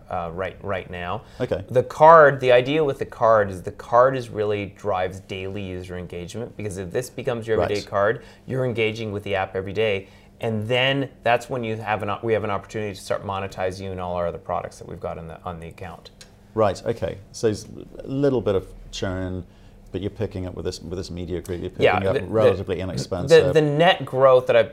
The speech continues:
Speaker 1: that, that thirty percent, over thirty percent
Speaker 2: That's a net number,
Speaker 1: of,
Speaker 2: okay.
Speaker 1: that, that's a net, net of churn, yeah.
Speaker 2: Okay, fantastic. Um, so, you, so let's, let's stick on the money
Speaker 1: Sure.
Speaker 2: side of things. So you're saying you, the, the private guys are seeing different types of multiples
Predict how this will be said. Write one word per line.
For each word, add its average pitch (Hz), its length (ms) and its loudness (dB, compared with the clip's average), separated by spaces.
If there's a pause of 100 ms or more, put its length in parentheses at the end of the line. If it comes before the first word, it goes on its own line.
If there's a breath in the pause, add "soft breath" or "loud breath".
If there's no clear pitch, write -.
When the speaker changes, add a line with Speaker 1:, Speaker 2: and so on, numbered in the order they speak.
Speaker 1:
that, 120 240 4
that - 300 2
thirty 135 280 2
percent, 113 580 0
over 110 260 2
thirty 110 280 0
percent 107 100 -10
Speaker 2:
That's 107 140 2
a 110 100 2
net 95 180 -2
number, 87 160 -2
Speaker 1:
of, 101 80 0
Speaker 2:
okay. 95 140 -4
Speaker 1:
that, 117 240 2
that's 117 240 2
a 110 40 -2
net, 98 360 -6
net 101 180 -4
of 87 140 -8
churn, - 260 -14 (220)
yeah. - 100 -8 (100)
Speaker 2:
Okay, 127 300 4
fantastic. 95 640 -6 (300 loud breath)
Um, 123 180 4
so, 135 160 4
you, 123 380 2 (180)
so - 160 -4
let's, 131 260 2
let's 131 140 4
stick - 240 0
on 120 80 4
the 110 80 0
money 104 240 2
Speaker 1:
Sure. 113 140 2
Speaker 2:
side 98 100 6
of 95 100 2
things. 82 200 -6
So 107 80 -4
you're 92 120 -2
saying 101 360 -4 (260 loud breath)
you, 101 580 -4
the, - 100 -10
the - 180 -10
private 131 240 4
guys 110 240 2
are 98 60 -2
seeing 98 240 -4
different 104 280 -6
types 98 460 -6
of 90 100 -12
multiples 92 720 -10